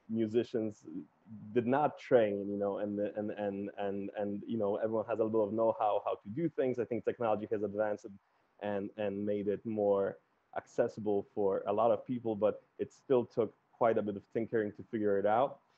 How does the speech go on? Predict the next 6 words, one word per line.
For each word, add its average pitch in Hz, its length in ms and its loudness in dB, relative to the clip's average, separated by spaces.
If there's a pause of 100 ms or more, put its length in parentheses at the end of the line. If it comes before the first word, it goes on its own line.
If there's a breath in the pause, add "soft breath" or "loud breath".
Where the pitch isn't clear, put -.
(120)
But 127 220 4
actually 196 320 2
in 151 120 4
that 139 260 8
spring, 143 580 2 (100)
um, 104 460 2